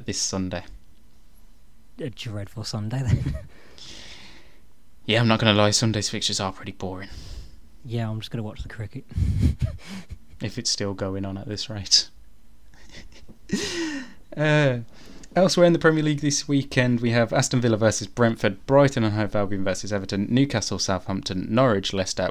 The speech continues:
Speaker 1: West Ham, Crystal Palace on Saturday, and then on Sunday, the other game that we haven't mentioned is Burnley versus Leeds United. Overall, a good weekend of football as we head into the international break next week.
Speaker 2: Yeah, I was gonna say, should we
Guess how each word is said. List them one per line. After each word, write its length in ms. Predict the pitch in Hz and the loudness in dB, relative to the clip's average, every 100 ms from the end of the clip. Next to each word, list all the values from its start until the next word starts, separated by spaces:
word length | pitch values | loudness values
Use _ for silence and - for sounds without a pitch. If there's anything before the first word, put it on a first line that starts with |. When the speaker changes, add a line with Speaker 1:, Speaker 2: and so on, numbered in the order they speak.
| - | -2
Speaker 1:
West 260 | 98 - | -4 -2
Ham, 200 | - 90 | -4 -6
Crystal 340 | 92 - - 80 | -6 -6 -6 -6
Palace 480 | - 107 98 98 101 - | -2 0 2 2 2 2
on 240 | - 104 | -2 -2
Saturday, 580 | 95 - 127 - 120 120 - - - - | -2 -2 -2 0 2 2 -2 -12 -12 -8
and 140 | 110 101 | -2 2
then 260 | 98 98 - - | 2 -2 -8 -12
on 160 | - 98 | -6 -6
Sunday, 320 | - 101 101 | -4 -4 -4
the 140 | 98 107 | -4 -4
other 100 | 101 | -2
game 160 | 98 | -2
that 80 | 98 | -2
we 60 | 95 | -4
haven't 180 | 98 104 | -4 -6
mentioned 380 | 101 - 101 - | -6 -4 -6 -6
is 160 | 104 | -10
Burnley 460 | - 110 107 107 110 | -4 -2 0 -2 -4
versus 720 | 110 104 95 - 104 107 - | -2 -2 -2 -6 -8 -8 -8
Leeds 320 | 110 104 101 107 | -6 -6 -4 -4
United. 600 | 104 101 98 - - - - - - - - - | -2 -4 -6 -10 -10 -12 -14 -16 -16 -16 -18 -6
Overall, 500 | 170 165 131 151 143 - | -2 0 2 2 0 -6
a 20 | 139 | -8
good 180 | 165 | -4
weekend 480 | 135 135 123 135 139 - | 2 2 2 0 -2 -2
of 180 | 131 131 | -4 -4
football 560 | - 165 - 151 151 170 | -6 -8 -2 -2 -2 -4
as 180 | 131 131 | -6 -4
we 140 | 143 | -4
head 140 | 127 135 | -4 -4
into 460 | 147 139 - 143 | -4 -4 -6 -6
the 140 | 143 156 | -4 -6
international 460 | 175 190 190 110 | -6 -6 -6 -6
break 240 | 104 113 - | -4 -6 -6
next 240 | - - | -8 -6
week. 240 | - 135 123 | -8 -6 -6
Speaker 2:
Yeah, 80 | 147 - - - - | -8 -12 -16 -16 -12
I 20 | |
was 100 | 139 | -6
gonna 100 | 160 | -6
say, 120 | 156 156 147 | -6 -10 -8
should 220 | 175 | -8
we 60 | 226 | -8